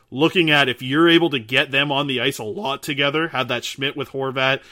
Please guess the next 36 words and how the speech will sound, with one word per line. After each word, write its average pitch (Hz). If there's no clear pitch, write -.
and 117
Hughes 135
with 135
Pettersson 139
line, 165
like, 135
I 139
really 151
like 143
the 147
Canucks' 135
odds 127
of 123
matching 123
up 123
against 139
teams 143
with 135
a 123
five-man 123
group 110
if 110
they 113
go 120
out 113
with 117
that 110
and 113
try 113
and 113
keep 123
them 110
playing 113
together 107
quite 110
often. 90